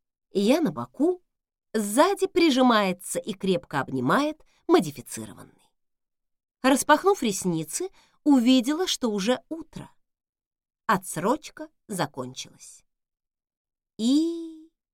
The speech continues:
мои глаза округлились, я глубоко задышала в попытке справиться с накатившей паникой. Кое-кто вообще не стал ждать моего пробуждения.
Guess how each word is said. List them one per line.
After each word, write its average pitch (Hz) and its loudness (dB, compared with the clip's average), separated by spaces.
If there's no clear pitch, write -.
мои 311 2
глаза 226 0
округлились, 160 -6
я 262 8
глубоко 320 4
задышала 302 2
в - -20
попытке 269 2
справиться 269 -4
с - -12
накатившей 262 -4
паникой. - -12
Кое-кто 269 2
вообще 285 4
не 196 -2
стал 180 -4
ждать 180 -4
моего 196 -2
пробуждения. 190 -10